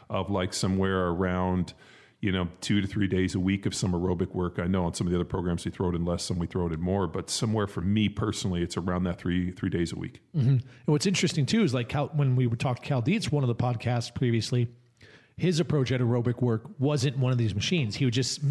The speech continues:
Speaker 2: he, it would be heart rate based. It would be
Speaker 1: Fifty percent.
Speaker 2: Yeah, at, like, fifty to sixty percent of one R Ms, hitting them singles and doubles, right, on bench and squat. And he's like, you know, 'cause the aerobic is, you know,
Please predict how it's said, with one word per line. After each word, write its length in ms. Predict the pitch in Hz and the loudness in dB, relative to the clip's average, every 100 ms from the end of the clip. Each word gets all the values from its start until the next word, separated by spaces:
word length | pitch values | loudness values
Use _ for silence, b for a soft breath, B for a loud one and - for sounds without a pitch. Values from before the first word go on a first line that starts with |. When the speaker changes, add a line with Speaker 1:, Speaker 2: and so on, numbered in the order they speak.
| 143 | 0
Speaker 2:
he, 80 | 151 | -2
it 120 | 147 | 0
would 100 | 135 | 0
be 120 | 123 | 0
heart 220 | 101 143 | 0 -2
rate 180 | 135 180 | 0 0
based. 300 | 151 151 151 - B B | 0 0 -2 -6 B B
It 40 | |
would 80 | 139 | 2
be 60 | 135 | 2
Speaker 1:
Fifty 200 | 117 240 | 2 0
percent. 340 | 170 156 147 - | 0 0 0 -2
Speaker 2:
Yeah, 240 | - 147 120 - - | -4 -2 -2 -6 -6
at, 200 | 139 151 | -4 -2
like, 240 | 143 123 | -2 -2
fifty 300 | - 156 165 | -4 -2 0
to 80 | 147 | 0
sixty 300 | - 156 165 | 0 -2 0
percent 420 | 156 143 160 143 | 0 0 2 2
of 100 | 123 | 2
one 140 | 117 131 | 0 2
R 140 | 156 139 | 2 2
Ms, 220 | 139 127 - | 0 -2 -4
hitting 180 | 143 143 | -4 -2
them 160 | 127 | 0
singles 340 | 123 143 143 143 | 0 2 2 2
and 100 | 151 | 2
doubles, 360 | 139 127 123 135 | 2 2 2 0
right, 180 | 127 131 | -2 0
on 300 | 135 117 117 | 0 0 0
bench 440 | 127 131 131 123 | 0 0 0 0
and 100 | 127 | -2
squat. 480 | - 135 123 127 127 | 0 0 2 2 0
And 60 | 147 | 0
he's 160 | 127 | 2
like, 220 | 127 120 - B B B B B B | 2 0 -6 B B B B B B
you 80 | 123 | -4
know, 80 | 131 | -2
'cause 160 | - 135 | -2 0
the 140 | 135 | 2
aerobic 440 | 127 120 180 170 160 | 4 4 4 2 0
is, 240 | 120 - - _ _ _ _ - | 0 -2 -6 _ _ _ _ -6
you 100 | |
know, 120 | 147 | -4